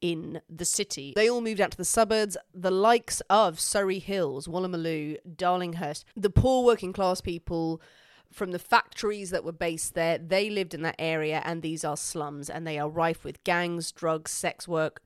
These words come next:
drink. But between nineteen hundred and the late nineteen twenties, several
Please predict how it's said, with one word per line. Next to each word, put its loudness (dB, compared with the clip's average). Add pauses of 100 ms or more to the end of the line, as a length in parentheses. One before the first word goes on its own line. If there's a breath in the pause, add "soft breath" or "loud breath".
(120)
drink. -12 (100)
But 6
between 0
nineteen -4
hundred -6 (100)
and -2
the -2
late 2
nineteen -6
twenties, -6
several 0